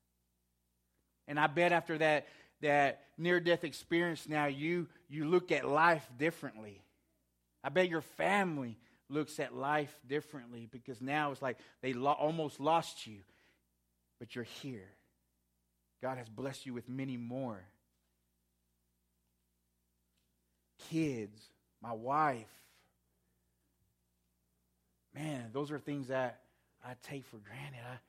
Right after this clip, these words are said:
sometimes my kids get on my nerves. But I guarantee you, I get on their nerves. But sometimes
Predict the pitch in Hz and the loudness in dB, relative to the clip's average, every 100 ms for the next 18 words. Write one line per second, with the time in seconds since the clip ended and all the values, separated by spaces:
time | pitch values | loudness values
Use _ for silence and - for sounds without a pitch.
0 | _ _ _ _ _ _ _ - 139 151 | _ _ _ _ _ _ _ -10 -8 -8
1 | 131 131 - 139 131 123 135 131 123 - | -8 -10 -8 -6 -6 -6 -6 -6 -10 -16
2 | - 127 127 135 143 127 104 98 - _ | -12 -8 -6 -2 -2 -2 -6 -14 -20 _
3 | _ _ _ _ _ _ _ _ _ _ | _ _ _ _ _ _ _ _ _ _
4 | - 127 123 127 147 139 - 147 127 123 | -6 -2 -2 -2 -4 -4 -6 -4 -2 -4
5 | 131 131 127 131 127 113 104 98 98 - | -4 -6 -6 -6 -6 -8 -10 -14 -18 -20
6 | _ _ _ _ _ _ _ _ _ _ | _ _ _ _ _ _ _ _ _ _
7 | _ _ _ _ _ _ _ _ _ _ | _ _ _ _ _ _ _ _ _ _
8 | _ _ _ _ _ _ _ _ _ _ | _ _ _ _ _ _ _ _ _ _
9 | _ _ _ _ _ _ - 117 156 151 | _ _ _ _ _ _ -18 -8 -8 -6
10 | 156 151 | -6 -8